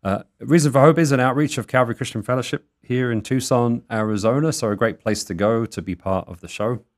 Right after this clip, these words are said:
is calvarychristianfellowship dot com. You can follow that Watch Live tab that's right there, and that will take you out to our live page, or the direct link is C C F Tucson dot online dot church,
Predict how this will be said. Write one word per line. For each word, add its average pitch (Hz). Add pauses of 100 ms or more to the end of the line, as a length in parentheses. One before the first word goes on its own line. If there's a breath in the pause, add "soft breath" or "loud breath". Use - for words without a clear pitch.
(280)
is 85
calvarychristianfellowship 90
dot -
com. 143 (480 soft breath)
You 110
can 95
follow 107
that 90
Watch 101
Live 95
tab 113
that's 107
right 107
there, 117
and 113
that 80
will 92
take -
you 101
out 98
to 104 (420 soft breath)
our 90
live 95
page, 107
or 104
the 90
direct 110
link 110
is 95
C 123
C -
F 101
Tucson 120
dot 123
online 110
dot 117
church, -